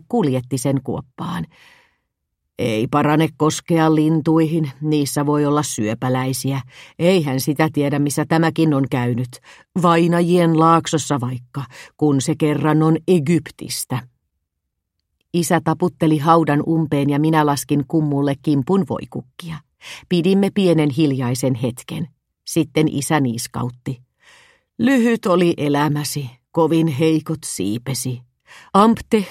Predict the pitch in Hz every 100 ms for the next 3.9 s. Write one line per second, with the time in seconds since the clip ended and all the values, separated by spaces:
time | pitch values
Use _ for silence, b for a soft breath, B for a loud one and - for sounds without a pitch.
0 | B _ - 175 175 175 139 165 156 _
1 | - _ _ _ _ _ - - - 175
2 | 160 160 156 175 170 170 151 _ _ _
3 | - 185 170 - 139 165 170 170 165